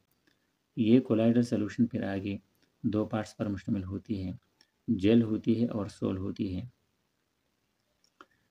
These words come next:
जेल प्लाज्मा membrane के करीब मौजूद होता है और सोल around the nucleus मौजूद होता है। सोल कम viscous होता है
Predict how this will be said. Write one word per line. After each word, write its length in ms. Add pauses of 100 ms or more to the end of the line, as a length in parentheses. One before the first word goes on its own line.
(180)
जेल 360
प्लाज्मा 440
membrane 380
के 120
करीब 340
मौजूद 280
होता 300
है 240 (540)
और 260
सोल 340
around 420
the 80
nucleus 420
मौजूद 300
होता 300
है। 200 (960)
सोल 520
कम 280
viscous 420
होता 240
है 220